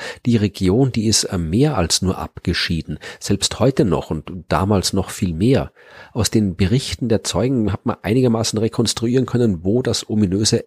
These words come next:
Etwas, äh, stattgefunden hat. Was auch immer da passiert ist, das hat ungefähr fünfundsechzig Kilometer vom Dorf Vanavara entfernt stattgefunden, also mitten in der sibirischen Wildnis. Bis auf ein paar Rentierhirten war dort wirklich niemand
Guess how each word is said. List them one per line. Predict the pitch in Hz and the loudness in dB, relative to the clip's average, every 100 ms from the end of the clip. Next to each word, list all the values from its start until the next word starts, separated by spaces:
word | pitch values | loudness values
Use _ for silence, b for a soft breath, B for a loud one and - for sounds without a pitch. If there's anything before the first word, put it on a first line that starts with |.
| - | -2
Etwas, | - - - 117 107 - | -4 -4 -4 -2 -2 -4
äh, | 101 98 | -4 -6
stattgefunden | - 120 - 127 104 87 62 | -4 -6 -2 0 0 -2 -6
hat. | 78 - - B B B | -8 -8 -14 B B B
Was | - 113 | -2 2
auch | 131 - - | 2 0 0
immer | 135 170 180 | 0 2 2
da | 143 131 | 2 0
passiert | - 110 - 175 143 | 0 0 2 2 2
ist, | 160 - B B | 0 -2 B B
das | 117 | 0
hat | 139 | 0
ungefähr | - 147 156 - 123 | 0 0 2 2 0
fünfundsechzig | 135 160 151 131 - - | 0 0 0 -2 -2 -4
Kilometer | - 143 104 123 131 | -2 0 0 0 0
vom | - 120 | 0 -2
Dorf | 110 107 123 92 | 0 0 0 0
Vanavara | 92 120 98 87 120 120 | 2 2 2 0 0 -2
entfernt | 87 82 - 98 110 | -4 -4 0 0 0
stattgefunden, | - 101 - 117 - 85 - - B B | -4 -6 -2 -2 0 -4 -4 -10 B B
also | B 101 120 B B | B 2 2 B B
mitten | 98 120 - - 131 | -2 0 -2 -6 -6
in | - 120 127 | 0 0 2
der | 117 | 2
sibirischen | - 98 - 101 107 - 87 76 | 0 -4 0 0 2 0 -4 -2
Wildnis. | 85 87 - - - - B B | -2 -2 -6 -10 -6 -6 B B
Bis | - 120 | 0 0
auf | - 107 | 0 0
ein | 98 | 0
paar | - 101 80 | 0 0 0
Rentierhirten | 95 - - 92 101 - 98 | -2 0 0 2 2 0 0
war | 85 | 2
dort | 104 98 | 2 2
wirklich | 120 - 120 - | 0 0 -2 0
niemand | 92 98 78 57 | 2 2 2 -2